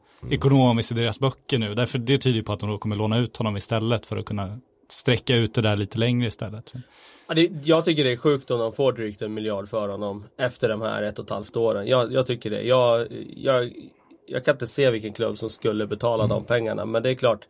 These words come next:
Speaker 3: är P S G desperata? Manchester United är ju alltid desperata, så de skulle ju
Speaker 1: Mm.
Speaker 3: kunna göra det. Men jag tycker prislappen borde ha sjunkit ännu mer. För det var ju överpris redan när han köptes.
Speaker 1: Ja,
Speaker 3: Han var ju
Speaker 1: det
Speaker 3: inte
Speaker 1: var
Speaker 3: värd
Speaker 1: ju
Speaker 3: det
Speaker 1: absolut.
Speaker 3: då.
Speaker 1: Nej.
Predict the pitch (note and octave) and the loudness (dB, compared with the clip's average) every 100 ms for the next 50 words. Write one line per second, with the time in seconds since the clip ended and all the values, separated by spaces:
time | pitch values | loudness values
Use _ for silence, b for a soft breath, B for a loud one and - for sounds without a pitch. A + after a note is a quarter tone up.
0 | b b - C#3 C#3+ B2+ B2+ C3 A#2+ A#2 | b b 0 0 4 2 2 -2 -4 -6
1 | - B2+ B2 - B2+ A2+ - C#3+ C3+ C3 | 0 2 2 0 -2 -2 -4 0 2 2
2 | A#2+ C3 B2 A#2+ A#2 A2 G#2 C#3 A#2+ G#2+ | -4 2 2 2 -2 0 0 -2 -2 -4
3 | A2+ G2+ - G#2 B2 A#2 G2 - A#2 G#2 | -6 -6 -6 -6 -2 0 0 -4 -4 -4
4 | G2+ G2 G2 - B B - B2 A#2+ A#2+ | -4 -4 -6 -10 B B -2 2 2 0
5 | G#2+ b b - - B2+ B2 D3 D3 C#3 | -4 b b -20 -8 -2 0 0 4 6
6 | B2 A#2 - C3+ B2 C#3 F3+ C#3+ A#2+ G#2+ | 6 4 0 -6 -2 -2 -2 -2 0 0
7 | A2 G2 G#2 B2+ A#2+ - _ _ D3+ C3 | -2 -6 -6 -6 -8 -12 _ _ 2 4
8 | C#3 G3+ C#3 B2 - C3+ A#2 A#2 A2+ A2 | 6 6 6 4 2 -2 0 0 2 -2
9 | A2 B2+ B2 - B2 - C3+ C3+ A#2+ C#3 | -2 -2 -2 2 0 2 2 4 6 4
10 | E3 - D3+ G3+ C#3+ C3+ C#3+ G3+ C3+ B2+ | 4 4 4 2 4 4 6 6 6 4
11 | A#2 G2+ | 4 2